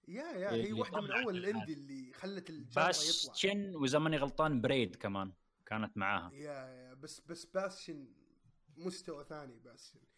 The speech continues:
Speaker 1: يعني
Speaker 2: عشان
Speaker 1: الكل
Speaker 2: نكون
Speaker 1: صار
Speaker 2: عادلين،
Speaker 1: أوبي.
Speaker 2: أيوة، عشان نكون عادلين برضو في الموضوع،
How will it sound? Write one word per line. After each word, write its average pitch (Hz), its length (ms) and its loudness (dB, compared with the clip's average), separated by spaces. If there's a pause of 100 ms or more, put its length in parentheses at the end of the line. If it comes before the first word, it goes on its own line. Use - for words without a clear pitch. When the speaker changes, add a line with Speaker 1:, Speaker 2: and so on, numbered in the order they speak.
(300)
Speaker 1:
يعني 165 180 -2
Speaker 2:
عشان 185 260 6
Speaker 1:
الكل 190 80 4
Speaker 2:
نكون 220 120 8
Speaker 1:
صار 156 100 10
Speaker 2:
عادلين، 165 420 6
Speaker 1:
أوبي. - 120 -10
Speaker 2:
أيوة، 151 300 6
عشان 160 300 4
نكون 170 260 4
عادلين 139 420 6
برضو 131 240 4
في - 80 -4
الموضوع، 110 500 2